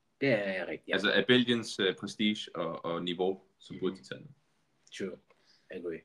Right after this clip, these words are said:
Speaker 2: Så den, den, derfor har jeg puttet den på førstepladsen.
Speaker 1: Okay.
Speaker 2: Og så synes jeg, det er sådan lidt random, hvem der bliver de andre tre pladser.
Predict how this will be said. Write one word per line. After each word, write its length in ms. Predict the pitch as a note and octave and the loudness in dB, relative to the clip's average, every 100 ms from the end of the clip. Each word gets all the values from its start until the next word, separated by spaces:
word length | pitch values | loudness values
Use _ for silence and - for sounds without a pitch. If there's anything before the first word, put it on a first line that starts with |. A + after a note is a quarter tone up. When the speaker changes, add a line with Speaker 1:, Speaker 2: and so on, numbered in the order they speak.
| _ | _
Speaker 2:
Så 100 | G2+ | 0
den, 220 | F#2+ A#2 | 4 4
den, 120 | B2 C3 | 4 6
derfor 180 | C3 | 8
har 80 | A#2+ | 10
jeg 80 | A2+ | 8
puttet 200 | A#2 G#2 | 8 -2
den 80 | F#2+ | -4
på 40 | - | -6
førstepladsen. 640 | F2+ - - C2+ - C3 - _ _ - | -6 -8 -12 -12 -12 -18 -20 _ _ -6
Speaker 1:
Okay. 300 | D3 D3+ - - _ _ | -2 -2 -4 -10 _ _
Speaker 2:
Og 60 | G#2+ | 0
så 100 | B2+ | 0
synes 200 | C3 C3+ | 2 4
jeg, 100 | C3+ | 4
det 60 | A#2 | 2
er 40 | |
sådan 140 | - | 2
lidt 120 | G#2+ F#2 | 0 2
random, 280 | F2+ G2+ G2 | 2 2 2
hvem 200 | F2 E2+ | 0 2
der 100 | F#2 | 0
bliver 180 | F#2 E2 | 0 -2
de 80 | |
andre 180 | D2+ D#2 | -2 -6
tre 160 | - - | -8 -12
pladser. 300 | - - | -12 -14